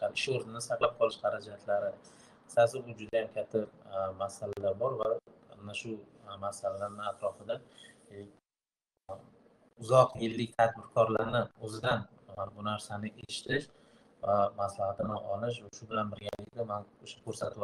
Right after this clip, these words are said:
avvalida ham aytgandim. Hasan aka, Hasan akamni boshqa tadbirkorlar bilan bo'ladigan, e, muloqotni ham men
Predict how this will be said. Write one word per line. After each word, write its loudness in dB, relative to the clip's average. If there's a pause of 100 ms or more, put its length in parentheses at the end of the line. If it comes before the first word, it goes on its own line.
avvalida 0
ham -10
aytgandim. -6 (920)
Hasan -4
aka, -6
Hasan -6
akamni -8 (300)
boshqa -2
tadbirkorlar -4
bilan -4
bo'ladigan, -10 (200)
e, -18 (120)
muloqotni -4
ham -12
men -10